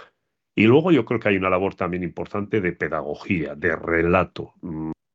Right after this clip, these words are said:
relato, pero relato con sustrato, me gusta decir a mí, no el relato vacío, sino un relato con contenido que si has hecho los deberes bien y tienes unos estudios de base preparados,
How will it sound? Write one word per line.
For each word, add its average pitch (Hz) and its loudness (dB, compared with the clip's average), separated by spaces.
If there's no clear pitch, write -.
relato, 156 4
pero 107 4
relato 107 -2
con 113 -4
sustrato, - -6
me 92 -12
gusta 98 -6
decir 98 -6
a 85 -8
mí, 85 -10
no 98 -2
el 101 0
relato 101 0
vacío, 87 -6
sino 85 -4
un 117 2
relato 139 4
con 90 -2
contenido 117 0
que 90 0
si - -8
has 78 -6
hecho 92 -4
los 87 -2
deberes 90 0
bien 104 2
y 78 -8
tienes 85 -6
unos 80 -6
estudios 87 2
de 90 4
base 90 2
preparados, 95 0